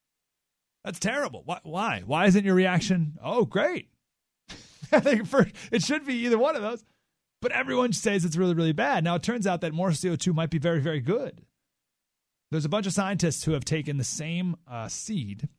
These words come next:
of different plants and crops and trees, and they keep everything the same, but they vary the amount of C O two.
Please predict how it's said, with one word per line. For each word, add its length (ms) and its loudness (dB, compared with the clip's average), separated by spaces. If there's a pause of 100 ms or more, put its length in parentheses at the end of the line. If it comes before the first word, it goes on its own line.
of 160 -6
different 340 0
plants 320 -2
and 80 -6
crops 540 -4
and 100 -10
trees, 400 -8 (760)
and 440 -2
they 140 0
keep 260 0
everything 360 2
the 60 4
same, 480 -2 (720)
but 180 -2
they 100 -2
vary 460 0
the 120 2
amount 280 0
of 80 -6
C 200 -4
O 60 -2
two. 380 -2